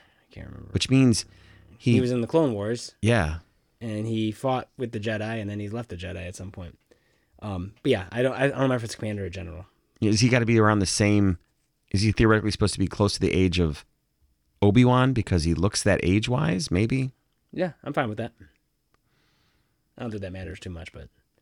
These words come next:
Speaker 1: I know he's been around since the Clone Wars.
Speaker 2: So why is he there? What's he want?
Speaker 1: We don't know.
Speaker 2: What does he say?
Speaker 1: Well, he says he, what he wants to do is he wants to go back to the beginning and stop it all from happening. And it, I, I think that might,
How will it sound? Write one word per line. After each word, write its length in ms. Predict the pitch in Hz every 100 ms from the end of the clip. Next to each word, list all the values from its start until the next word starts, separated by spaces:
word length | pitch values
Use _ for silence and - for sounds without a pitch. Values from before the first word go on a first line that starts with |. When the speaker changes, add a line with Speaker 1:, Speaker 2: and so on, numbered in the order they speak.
| _
Speaker 1:
I 60 | 101
know 80 | 98
he's 100 | 90
been 120 | 90
around 180 | 87 85
since 180 | 87
the 40 | -
Clone 180 | - 73
Wars. 100 | -
Speaker 2:
So 80 |
why 280 | 117 107 131
is 180 | 175 160
he 160 | - 139
there? 280 | 107 69 71 _
What's 200 | 98 104
he 80 | 113
want? 380 | 95 78 55 - -
Speaker 1:
We 80 | 98
don't 120 | 90
know. 180 | 139 95 _ _
Speaker 2:
What 80 | -
does 100 | 104
he 80 | 87
say? 200 | 123 127
Speaker 1:
Well, 100 | 180
he 120 | 196
says 260 | 185 226 190
he, 160 | 190 - -
what 100 | -
he 60 | 156
wants 200 | 170 151
to 80 | 151
do 180 | 147 139
is 160 | 131
he 100 | 131
wants 300 | 131 131 127
to 80 | 127
go 160 | 117 120
back 220 | 117 113
to 100 | -
the 80 | 104
beginning 640 | 101 95 113 104 90 92 _ _ _ _ _ _ _
and 140 | 107 107
stop 320 | - 110 107
it 80 | 110
all 200 | 117 110
from 140 | 107 107
happening. 500 | 95 87 90 87 98
And 120 | 107
it, 100 | 110
I, 100 | 123 -
I 200 | 127 131
think 120 | 123
that 100 | 120
might, 180 | 113 104